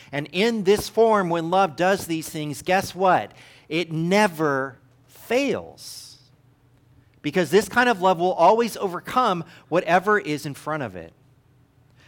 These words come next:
This love is a really big deal. And it is a rare thing. But there is one specific element that the story of Jesus communicates to us more effectively than any other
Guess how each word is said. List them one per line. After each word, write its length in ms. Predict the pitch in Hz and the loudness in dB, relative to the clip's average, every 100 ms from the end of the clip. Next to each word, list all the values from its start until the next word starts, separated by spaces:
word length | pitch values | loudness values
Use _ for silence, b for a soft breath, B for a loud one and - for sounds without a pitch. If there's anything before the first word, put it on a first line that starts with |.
| b b | b b
This 240 | 180 190 | 2 2
love 320 | 180 247 240 196 | 4 6 4 2
is 120 | 170 | -2
a 120 | 185 190 | 0 0
really 640 | 151 240 262 196 170 156 b b 120 | 0 0 0 0 -2 -6 b b 0
big 600 | 208 214 151 139 - 143 | 4 4 2 -4 -12 -10
deal. 560 | 208 233 135 82 82 _ _ _ _ _ _ _ _ _ _ _ _ _ _ _ - | -4 -2 -4 -6 -16 _ _ _ _ _ _ _ _ _ _ _ _ _ _ _ -10
And 120 | 139 | -6
it 140 | 147 | -6
is 140 | 135 151 | -6 -8
a 40 | |
rare 440 | 139 196 214 135 | -6 -4 -2 -2
thing. 560 | 117 - 131 104 92 - _ _ _ _ _ _ _ _ _ _ _ _ _ b b b | -4 -10 -12 -12 -16 -20 _ _ _ _ _ _ _ _ _ _ _ _ _ b b b
But 120 | 160 | 2
there 140 | 214 | 4
is 100 | 196 | 2
one 240 | 156 214 262 | 2 0 0
specific 460 | - 214 240 220 | -6 -4 -2 -2
element 540 | 170 185 208 170 147 131 | 0 2 2 0 -4 -6
that 100 | 151 | -8
the 80 | 156 | -8
story 340 | - 190 214 | -4 -2 0
of 80 | 175 | -2
Jesus 340 | 120 117 139 | -6 -12 -12
communicates 840 | - 151 170 202 202 160 139 - - | -10 -8 -6 -6 -6 -6 -6 -10 -12
to 180 | 160 123 | -8 -8
us 220 | 120 - | -8 -8
more 220 | 143 156 | -6 -4
effectively 500 | 139 147 143 123 131 | -4 -6 -8 -8 -6
than 160 | 120 120 | -8 -10
any 300 | 147 170 - | -10 -10 -8
other 440 | 120 101 95 | -10 -10 -12